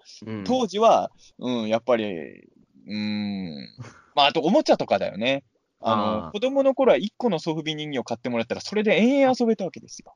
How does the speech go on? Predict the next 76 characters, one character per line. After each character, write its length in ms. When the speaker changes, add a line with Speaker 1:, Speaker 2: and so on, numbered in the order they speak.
Speaker 1:
そ 80
れ 60
は 100
確 180
か 80
に 60
ち 80
ょ 0
っ 40
と 100
思 160
う 40
か 80
も 80
し 140
れ 40
な 100
い 20
で 80
す。 100
確 200
か 100
に。 80
Speaker 2:
今、 400
ソ 180
フ 80
ビ 100
を 60
買 180
う 60
よ、 100
今 220
で 80
も 100
俺 140
は。 160
で 100
も、 420
Speaker 1:
う 40
ん 40
う 40
ん。 300
Speaker 2:
な-、 260
た 180
ま 240
に 120
い 60
じ 120
る 80
け 120
ど 100
さ、 320
一 320
日 220
中 180
そ 120
の 160
ふ-、 360
ソ 220
フ 60
ビ 100
に 80
夢 180
中 100
に 60
は 80
も 80
う 40
な 120
れ 120
な 120
い 180
じ 120
ゃ 40
な 140
い。 80